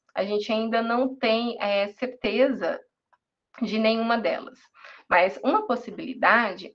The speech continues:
é que esses ginix, eles tenham como função o estoque de óxido nítrico. O que que isso quer dizer?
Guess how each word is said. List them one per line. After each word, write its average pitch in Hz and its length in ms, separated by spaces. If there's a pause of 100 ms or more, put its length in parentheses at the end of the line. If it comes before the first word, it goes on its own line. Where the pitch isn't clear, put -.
é 226 120
que 240 160
esses 277 260
ginix, 214 540
eles 240 280
tenham 349 300
como 196 320
função 247 680
o 262 120
estoque 247 800 (260)
de 233 160
óxido 226 560
nítrico. - 460 (320)
O - 60
que 294 120
que 269 140
isso 233 260
quer 196 220
dizer? 190 420